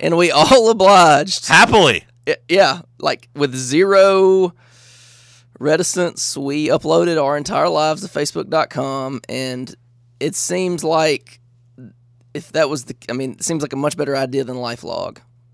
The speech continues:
Speaker 2: I told you what I, I've ever told you about the story when I had to go meet the owner of the Cotton Eye Joe?
Speaker 1: Mm-mm.
Speaker 2: Name is Gingy. He sold it recently.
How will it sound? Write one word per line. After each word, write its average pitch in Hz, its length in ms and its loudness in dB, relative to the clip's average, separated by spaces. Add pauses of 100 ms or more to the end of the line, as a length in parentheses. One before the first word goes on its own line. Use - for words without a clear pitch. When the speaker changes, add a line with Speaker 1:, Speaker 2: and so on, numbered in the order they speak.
(1040)
Speaker 2:
I 127 100 2
told 214 320 4
you 214 80 -2
what 185 140 2
I, 156 340 2
I've 165 100 -2
ever 240 140 2
told 233 240 0
you 226 60 0
about 202 80 -2
the 180 60 -6
story 208 200 0
when 202 80 0
I 185 60 4
had 185 80 4
to 180 60 -4
go 185 140 0
meet 180 440 -2
the 160 180 -4
owner 170 320 2
of 160 160 2
the 147 120 -4
Cotton 160 260 2
Eye 156 100 2
Joe? 151 380 2 (200)
Speaker 1:
Mm-mm. 127 280 -16 (1800)
Speaker 2:
Name 120 180 2
is 87 120 -8
Gingy. 92 400 -2 (100)
He - 80 -12
sold 139 320 4
it 104 80 -2
recently. 98 560 -8